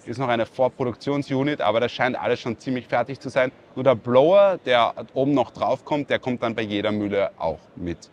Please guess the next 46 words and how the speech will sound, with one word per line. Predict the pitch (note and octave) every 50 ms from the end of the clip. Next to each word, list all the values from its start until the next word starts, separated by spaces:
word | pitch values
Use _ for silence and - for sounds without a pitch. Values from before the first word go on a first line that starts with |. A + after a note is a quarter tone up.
| - - - - - - -
Die | A#2 A#2+ A#2 G#2+
günstigste, | - D#3 E3 G3 F#3+ - G3 - - - D#3+
also | A#2+ G2+ A2
die | G#2 B2+ C3+ -
ohne | - A#2+ A#2 C#3 D#3+ E3+
der | - E3 C#3
Waage, | B2+ G#2+ F#2 C3 C#3 D3 C3+
weil | A2+ A2
sie | G#2 A#2
sagen, | A2 - A2 A2+ A#2
die | B2
meisten | A#2 G#2+ - - C3 - - D3 C3
haben | C3+ B2+ B2
ja | A2+
eh | - G#2 B2
schon | - - G#2+ G2
eine | F#2+ F2 E2
Waage | F#2 E2 D#2+ G#2+ - D3+ D#3 D#3+ D#3+ - - - - _
für | -
eine | B2+ B2+
Single-Dosing-Mühle, | A#2+ - C#3 C3+ C3 B2+ C3 B2 A2+ C3 B2 A#2+ B2+ B2 C3 C3 B2 - - - - - -
ähm, | F2 G2+ G#2+ G#2+ G#2+
die | G#2+ A#2 A#2 B2
wird | C#3 D3+ -
so | - -
um | C#3+ B2 C#3 C#3+
die | D3
sechshundert | C#3+ - D3+ B2+ - - - C3+ A#2+ G#2+
Euro | D#2+ F#2+ A#2+ C3+
kosten. | B2 - - D3+ C3+ - -
Also | C#3+ B2+ A#2+ C3
das | C#3 C#3 - -
wird | C#3+ B2
auf | - - -
jeden | - B2+ B2+ C#3 D3+ C#3+
Fall | - B2+ A2+ B2+ B2+ - - _ _
ein | - A#2 A#2+
interessantes | B2 - C#3 B2 - A#2+ G#2+ B2+ C3 C#3 -
Produkt | - - A2+ - C3 - -
werden, | B2 A#2 A2+ A2+ A2
was | G2+ G2+ -
hier | - B2 A2
für | - A2+
den | A2+ A2 A2+ F#2+ -
Home-Use | - G#2 A2 A#2+ A#2 G#2 G2+ G#2 G2 - -
kommt. | - - D2+ C2+ - - -